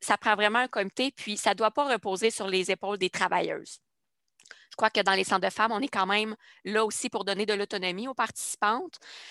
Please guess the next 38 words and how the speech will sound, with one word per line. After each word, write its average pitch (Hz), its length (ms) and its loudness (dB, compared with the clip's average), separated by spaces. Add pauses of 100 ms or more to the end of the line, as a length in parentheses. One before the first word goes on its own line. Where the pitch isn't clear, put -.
(180)
euh, 180 260 4
puis 220 140 -6
de 233 80 4
leur 247 220 4
faire 302 220 4
confiance 226 640 -2
aussi. 220 320 -6 (260)
On 190 200 4
n'est 214 80 2
pas 285 120 0
obligé 262 280 0
d'être 247 180 6
présente 240 420 2 (140)
à 202 100 2
chaque - 320 0
fois 226 400 0 (300)
que 202 380 2
le 202 140 -4
comité 202 340 -2
se - 100 -2
rencontre. - 640 -4 (260)
Donc, - 120 -4
c'est 214 80 -2
vraiment 196 200 2
de, 226 180 2
de 180 120 0
laisser 214 360 0
l'espace, 220 680 2 (400)
puis 202 140 -8
la 202 100 6
liberté 202 540 -2
aussi 208 240 -10
de, 202 180 2
de 190 140 -4
créer - 560 -6
un 185 80 0
jardin. 185 400 2
Puis, 190 340 -2